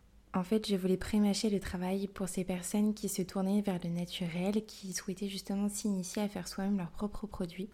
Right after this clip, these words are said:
pour qu'ils n'aient pas à aller chercher l'information à droite et à gauche, pour qu'ils ne soient pas perdus dans cette masse d'informations et qu'ils sachent directement comment créer eux-mêmes leurs propres recettes, qu'ils puissent, euh, faire ça avec, euh, de la sécurité également derrière,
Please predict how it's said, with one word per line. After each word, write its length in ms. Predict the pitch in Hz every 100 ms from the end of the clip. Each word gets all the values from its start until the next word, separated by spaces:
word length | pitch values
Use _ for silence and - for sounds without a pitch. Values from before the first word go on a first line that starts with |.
| -
pour 140 | 202
qu'ils 180 | - 202
n'aient 100 | 196
pas 300 | 196 220 214
à 40 |
aller 220 | 196 196
chercher 400 | 202 202 - -
l'information 720 | 202 175 185 175 175 - 196
à 80 | 190
droite 280 | 175 175 185 175
et 40 |
à 80 | 165
gauche, 400 | - 180 - - -
pour 100 | 202
qu'ils 160 | 202
ne 100 | 196
soient 200 | 190 196
pas 180 | 196 226
perdus 540 | 220 202 190 190 196
dans 180 | 202 185
cette 340 | 175 175 175 -
masse 400 | 175 190 208 196
d'informations 840 | 180 175 180 175 170 - 208 226 208
et 80 |
qu'ils 260 | 175 - 175
sachent 400 | - 202 202 -
directement 880 | - 175 175 - 185 175 190 202 180 -
comment 260 | 214 208
créer 440 | 202 - 190 185 -
eux-mêmes 320 | 202 185 185
leurs 200 | 180 170
propres 420 | - - 175 - 170
recettes, 480 | 170 160 214 220
qu'ils 160 | - -
puissent, 400 | - 185 - - - -
euh, 100 | 175
faire 280 | 185 175
ça 320 | - 196 190 202
avec, 420 | 196 175 175 175 185
euh, 140 | 170 175
de 120 | 180 190
la 160 | 175
sécurité 560 | 175 175 - 175 170 196
également 340 | 180 170 175
derrière, 640 | 180 175 165 160 170 202